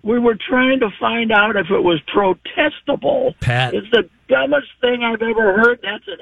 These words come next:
Speaker 1: absolute cover your bases thing. They got,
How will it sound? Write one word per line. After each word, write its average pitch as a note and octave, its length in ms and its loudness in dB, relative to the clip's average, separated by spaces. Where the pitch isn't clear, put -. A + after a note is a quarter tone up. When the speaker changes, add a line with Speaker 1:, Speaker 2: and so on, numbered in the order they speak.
Speaker 1:
absolute G3+ 680 -2
cover A3 280 0
your F#3+ 180 -2
bases E3 580 -2
thing. D#3+ 400 0
They D3 120 4
got, F3 260 0